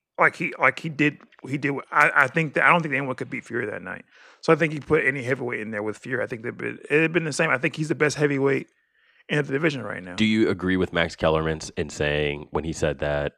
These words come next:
Speaker 2: um, he would understand if Wilder wanted to put his life on the line in order to win that
Speaker 1: I
Speaker 2: title?
Speaker 1: think that in the realm, I think that in the world where we had, we lost a fighter in Maxim Dadashev and, like, another,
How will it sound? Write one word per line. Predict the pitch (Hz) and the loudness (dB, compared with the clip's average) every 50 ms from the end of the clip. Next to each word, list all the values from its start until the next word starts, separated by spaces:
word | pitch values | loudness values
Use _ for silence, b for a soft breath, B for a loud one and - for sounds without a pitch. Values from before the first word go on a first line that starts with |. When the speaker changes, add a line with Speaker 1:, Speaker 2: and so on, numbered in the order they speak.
| _ - | _ -12
Speaker 2:
um, | - 78 73 73 73 71 73 - - - | -8 -8 -6 -6 -8 -10 -12 -16 -20 -10
he | - - 92 | -6 -4 -2
would | - - | -2 -2
understand | - 147 147 - - - 73 73 73 71 73 73 - - - | -2 -4 -6 -8 -6 -6 -4 -4 -4 -4 -6 -8 -8 -6 -4
if | 82 78 76 73 - - - _ _ _ _ _ _ _ - | -4 -4 -4 -4 -8 -14 -20 _ _ _ _ _ _ _ 0
Wilder | 80 85 80 76 78 76 85 76 | 2 4 6 6 6 4 0 -2
wanted | 73 78 78 76 73 | -2 -4 -4 -4 -6
to | 73 - | -6 -4
put | - 80 76 | -4 -2 -2
his | 78 73 69 - | -2 -4 -2 0
life | 80 78 73 - - | 0 0 2 0 -2
on | 80 | -2
the | 82 | -2
line | 82 82 85 85 85 80 | -2 0 0 0 -2 -2
in | 76 82 | -2 0
order | 82 85 82 | 0 0 0
to | 78 82 | 0 -2
win | 82 78 76 | -2 0 0
that | 80 80 - | 0 2 2
Speaker 1:
I | - | 2
Speaker 2:
title? | 143 147 101 | 2 2 4
Speaker 1:
think | - 175 196 214 202 - - | 4 4 4 4 4 2 2
that | 170 156 151 147 143 - | 4 4 4 2 0 0
in | - 160 143 147 147 139 135 131 | 2 2 2 2 2 -2 -4 -4
the | 135 131 127 120 | -4 -4 -4 -4
realm, | 117 107 98 98 107 113 113 113 117 120 123 113 107 - 107 - - _ _ _ _ _ _ - | -6 -6 -4 -2 -2 0 0 0 0 -2 -4 -6 -8 -10 -12 -14 -16 _ _ _ _ _ _ 2
I | |
think | 131 170 170 165 | 4 4 6 6
that | 165 147 135 - | 4 4 4 2
in | 131 135 123 | 0 -2 -4
the | 120 | -4
world | 110 107 123 123 123 120 110 | 0 2 2 2 2 2 0
where | 107 113 117 117 113 | 0 2 2 2 2
we | 107 120 110 | 0 -2 -2
had, | 107 113 117 117 120 | 0 2 2 2 2
we | 120 120 | -2 -2
lost | 113 113 117 127 127 117 117 - | 0 2 4 4 4 2 0 -4
a | 131 | -6
fighter | - - 113 113 113 113 113 110 | -2 0 2 4 4 4 2 2
in | - - 117 110 107 110 110 | 0 -2 -4 -6 -6 -4 -2
Maxim | 113 120 - - 117 113 | -2 -2 -2 -4 -6 -4
Dadashev | 107 110 123 120 110 - - 123 120 117 110 | -2 -2 -2 -2 -2 -2 -2 0 0 0 -2
and, | 110 107 | -4 -6
like, | 107 110 - | -6 -6 -6
another, | 107 107 117 113 117 117 117 120 117 | -4 -4 -2 0 2 2 2 2 0